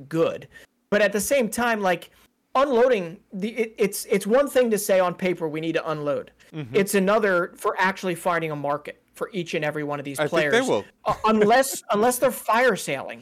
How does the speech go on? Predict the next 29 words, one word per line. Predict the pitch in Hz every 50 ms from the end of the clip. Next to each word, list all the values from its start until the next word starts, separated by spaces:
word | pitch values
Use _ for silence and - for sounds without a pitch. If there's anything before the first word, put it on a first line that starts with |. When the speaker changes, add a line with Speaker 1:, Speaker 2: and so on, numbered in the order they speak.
| - - -
Speaker 1:
which | 208 202 196 220
I | 202
don't | 180 190 220 233 233 233
think | - - 226 226 220 220
is, | 196 175 156 160 -
is | - 254 196 170 185
a, | 170 160 170 - 190
is | 165 165 170
a, | 165 160 160
um, | 156 147 147 147 147 147 147 143 - _ - - _ _ _ _ -
a | 208 190
Todd | - - - 214 214 208 180
Boehly | 156 190 196 202 196 190 175 170 165 - - - _ -
attribute. | - 180 196 190 - 180 160 - 127 107 - - -
I | 175 170
don't | - 208 233 240
think | 226 220 208 202 -
he's | 196 170 165
gonna | 180 170 160
fire | 139 - 180 180 175 165 160
sale | 156 - 156 147 139 139 143 - - - - - - -
and | 196 190
just | 185 147 196 185 -
ship | - - - - 226 220 220 - _
Pulisic | - - 226 214 170 160 - 185 165 170 -
off | 170 170 165 160
for | - 156 -
twenty | - 185 156 151 143 143
million, | 143 135 110 - -